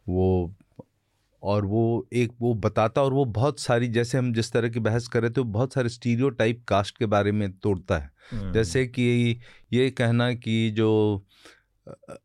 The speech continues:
Speaker 1: हम, अ, ब्राह्मण के खिलाफ इसलिए हो जाएं क्योंकि वो ब्राह्मण कभी नीची जात के लिए और उनके लिए कुछ नहीं करेगा। तो ये किताब ये भी दर्शाता है कि बहुत सारे केसेस में जो दलित समुदाय से थे और बड़े ओहदे पे थे,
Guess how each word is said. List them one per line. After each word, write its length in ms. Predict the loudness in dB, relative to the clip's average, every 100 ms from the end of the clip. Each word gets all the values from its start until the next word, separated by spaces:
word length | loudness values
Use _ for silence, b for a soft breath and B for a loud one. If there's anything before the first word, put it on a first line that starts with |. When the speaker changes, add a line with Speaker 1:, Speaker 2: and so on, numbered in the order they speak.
| -6
Speaker 1:
हम, 460 | 0 0 0 -2 -6 -8
अ, 80 | -6
ब्राह्मण 480 | -2 0 0 0 0
के 120 | -2
खिलाफ 340 | 0 0 0 -2
इसलिए 320 | -8 -2 0
हो 120 | 2
जाएं 260 | 2 0 -2
क्योंकि 580 | -4 -6 -4 -2 -2 -4 b b b
वो 160 | 0 0
ब्राह्मण 360 | 2 0 0 -2
कभी 460 | -2 0 2 0 -2
नीची 580 | -4 -4 -2 -2 0 0
जात 220 | 2 0 -2
के 80 | -2
लिए 300 | 2 4 4
और 200 | 4 2
उनके 300 | 0 -2 0
लिए 140 | 0 0
कुछ 280 | -2 -2
नहीं 160 | -2 0
करेगा। 340 | 2 2 2
तो 240 | 0 -2 -2
ये 160 | -2
किताब 420 | -2 -2 0 0 0
ये 80 |
भी 140 | 0 0
दर्शाता 520 | 0 -2 0 0 0
है 100 | -2
कि 140 | -2
बहुत 540 | -4 -4 -2 -2 -2 -2
सारे 260 | 0 0
केसेस 420 | 0 0 0 -2 -2
में 280 | -2 -2 -6 B B B B B B -6
जो 760 | -6 -6 _ 2 4 2 0 -10 _ _ _ _ _ _
दलित 260 | 0 0 0
समुदाय 440 | -2 0 2 2
से 180 | 2 -2
थे 200 | 0 2
और 160 | 2 0
बड़े 280 | 0 2
ओहदे 360 | 4 4 4 0
पे 180 | 2 -2
थे, 320 | 2 2